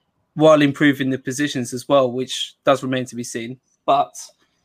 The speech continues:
you've got the kind of new Palace order. So I was gonna kind of get from Joe, or potentially what you may have been about to say, Tobes, is kind of what are kind of the most exciting new Palace threats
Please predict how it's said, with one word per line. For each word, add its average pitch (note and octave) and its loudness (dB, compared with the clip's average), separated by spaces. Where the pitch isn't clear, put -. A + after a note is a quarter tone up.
you've C3+ -8
got E3 2
the D3+ -4
kind D3 -4
of C3+ -6
new C#3 0
Palace C3+ 2
order. C#3 -2
So C3 0
I A#2+ -2
was C#3 -2
gonna D3+ -4
kind C#3 0
of B2+ -10
get C3+ 0
from C3 0
Joe, C3 4
or A#2+ -6
potentially C3 -4
what B2 -4
you B2+ -2
may B2+ -2
have B2+ -6
been B2+ -2
about A#2+ -4
to B2+ -8
say, B2 0
Tobes, A#2 -6
is A#2+ -8
kind C3 0
of B2 -8
what C#3 2
are C3 2
kind B2+ 2
of A#2+ -4
the C#3+ -4
most C3+ -2
exciting C3 2
new B2 4
Palace B2 -4
threats - -10